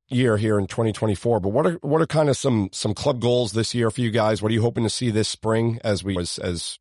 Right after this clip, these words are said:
obviously we're in kind of the cold weather portion of the <laughs> calendar right now, but when, when spring rolls around and the, and season cranks back up and competitive, the, you know, competitive season's back, what are you hoping to see this year from Aztec?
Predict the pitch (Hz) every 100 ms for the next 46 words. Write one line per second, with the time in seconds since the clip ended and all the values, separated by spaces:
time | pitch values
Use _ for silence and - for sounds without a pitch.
0 | - 95 87 98 90 90 95 98 85 -
1 | 110 101 104 92 - 104 - 98 87 -
2 | 110 110 98 95 95 98 95 98 113 113
3 | 107 - 143 131 131 117 117 123 120 113
4 | 101 - 104 98 90 - - 120 113 -
5 | 120 - 110 107 113 107 95 85 85 113
6 | 110 107 - 87 - 98 - 85 117 107
7 | - 110 104 80 92 90 - _ _ -
8 | 123 120 139 127 104 123 98 - 101 92
9 | 85 80 - 71